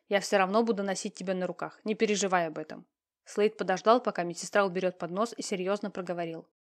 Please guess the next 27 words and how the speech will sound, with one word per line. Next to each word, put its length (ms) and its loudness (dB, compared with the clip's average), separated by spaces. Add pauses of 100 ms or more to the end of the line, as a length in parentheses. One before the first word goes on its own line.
(100)
«Меган, 440 2
мне 220 2
нужно 300 4
отлучиться 500 2
на 60 -2
несколько 420 -2
дней 240 -6
по 120 -2
важному 400 4
делу. 360 -6 (240)
Я 200 6
обещаю 440 4
решить 300 -4
вопрос 340 2
как 180 -2
можно 320 2
быстрее». 540 -6 (500)
«Как 220 10
это 180 6
отлучиться?» 640 0 (360)
Виктория 360 4
отбросила 440 2
одеяло 380 4
и 80 4
села 280 0
на 100 -4
постели. 500 -6